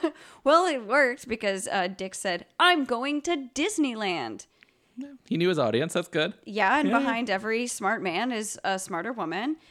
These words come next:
Speaker 1: So, um, she was like, "Oh my God." Her, her name is Jane.
Speaker 2: Mm-hmm.
Speaker 1: Jane Eisner was like, "Honey, that would be a great slogan.
Speaker 2: Okay.
Speaker 1: Let's use it."
Speaker 2: Sure.
Speaker 1: So Eisner was like,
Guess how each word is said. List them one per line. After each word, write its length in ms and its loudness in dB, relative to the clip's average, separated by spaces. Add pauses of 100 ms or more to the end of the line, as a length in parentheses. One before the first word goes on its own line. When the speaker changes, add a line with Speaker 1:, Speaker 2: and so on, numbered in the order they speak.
(160)
Speaker 1:
So, 540 -2
um, 400 -6 (380)
she 280 -6
was 240 -6
like, 240 -4
"Oh 80 2
my 140 0
God." 300 -4 (140)
Her, 200 -10
her 100 -6
name 160 -2
is 140 -6
Jane. 380 -8 (300)
Speaker 2:
Mm-hmm. 100 -8
Speaker 1:
Jane 220 -2
Eisner 300 0
was 180 -12
like, 220 -4
"Honey, 540 -2 (440)
that 160 -4
would 160 -6
be 220 0 (100)
a 80 -4
great 680 -10
slogan. 640 -12 (100)
Speaker 2:
Okay. 400 2 (140)
Speaker 1:
Let's 340 -6
use 240 -10
it." 100 -10
Speaker 2:
Sure. 280 -2 (520)
Speaker 1:
So 440 0
Eisner 480 -2
was 140 -8
like, 140 -6